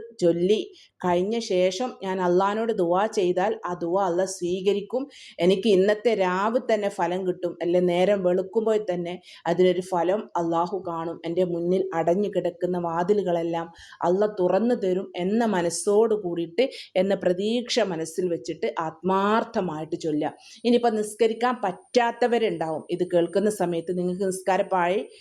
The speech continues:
പ-, നിസ്കരിക്കാൻ കയറേണ്ട ആവശ്യമില്ലല്ലോ, നിസ്കരിക്കാൻ പറ്റില്ലല്ലോ. അപ്പം നിങ്ങൾ എന്ത് ചെയ്യാന്നറിയോ, ആ മഗ്‌രിബിൻ്റെ സമയത്തായിട്ട് ഞാൻ ഈ പറഞ്ഞ രൂപത്തിലായിട്ട് തന്നെ നിങ്ങളും "അല്ലാഹു റബ്ബി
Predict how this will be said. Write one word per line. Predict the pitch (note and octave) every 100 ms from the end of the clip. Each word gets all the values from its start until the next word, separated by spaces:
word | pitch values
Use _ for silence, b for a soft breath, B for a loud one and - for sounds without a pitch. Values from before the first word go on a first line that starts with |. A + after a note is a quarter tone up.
| B B -
പ-, | E3 D#3+
നിസ്കരിക്കാൻ | E3+ - F#3+ F#3 G#3+
കയറേണ്ട | G#3 G3+ G#3 G#3+
ആവശ്യമില്ലല്ലോ, | G#3 F#3+ F#3+ F#3+ E3 E3
നിസ്കരിക്കാൻ | D#3+ F3+ F3 G3
പറ്റില്ലല്ലോ. | G3 F#3 G#3+ E3 B2+ C3+ b b b -
അപ്പം | G3+ A3
നിങ്ങൾ | G#3 G#3+
എന്ത് | F#3+ F#3+
ചെയ്യാന്നറിയോ, | F#3+ E3+ E3 E3 D#3+ F3 -
ആ | A3+
മഗ്‌രിബിൻ്റെ | G3+ G3 G3 G#3+ G#3+ A#3
സമയത്തായിട്ട് | A3+ F3+ E3 E3 E3 D#3+ D#3 A3 C#4+ B B
ഞാൻ | - F#3+
ഈ | F#3+
പറഞ്ഞ | F3+ E3+ F3+ F3+
രൂപത്തിലായിട്ട് | E3+ D#3+ D#3+ F3 D#3+ D#3 D#3+ D#3+
തന്നെ | D#3+ D#3 A3 -
നിങ്ങളും | F#3 E3+ D#3+ E3+ A#3+ -
"അല്ലാഹു | E3 D#3+ D#3 D3+ D3 D#3
റബ്ബി | D3+ C#3+ D3 E3+